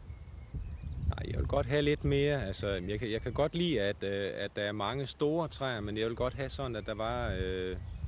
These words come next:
der skal være noget mere, øh, øh, jeg kunne godt tænke mig, at der var mere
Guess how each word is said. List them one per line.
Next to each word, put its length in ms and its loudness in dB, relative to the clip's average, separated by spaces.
der 80 -4
skal 220 -4
være 180 2
noget 180 0
mere, 600 0
øh, 240 0
øh, 1500 -8
jeg 380 -2
kunne 120 -6
godt 180 -4
tænke 240 -6
mig, 60 -6
at 40 -6
der 80 -2
var 120 -2
mere 380 -2